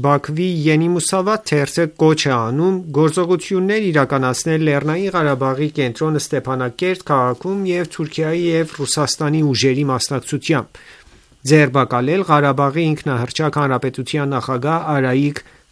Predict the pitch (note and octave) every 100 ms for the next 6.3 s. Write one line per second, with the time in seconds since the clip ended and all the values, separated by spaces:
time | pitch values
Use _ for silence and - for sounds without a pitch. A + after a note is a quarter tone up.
0 | D3 D3+ D3+ D#3+ D3+ D3 C#3+ C3+ - -
1 | _ _ _ _ _ - C#3+ F#3 G#3+ A3+
2 | F#3+ F3+ F3 C#3+ C3+ A#2+ C3 E3 - C#3+
3 | C#3+ D#3 D3 D#3 D3+ C3+ B2+ B2+ B2+ C3
4 | C3 C3 C3 C3 D3 C3+ D3 - D#3+ A2+
5 | F#2 A#2 A#2 D3+ F#3 D#3+ C#3+ B2+ A2+ A#2+
6 | A#2 E3+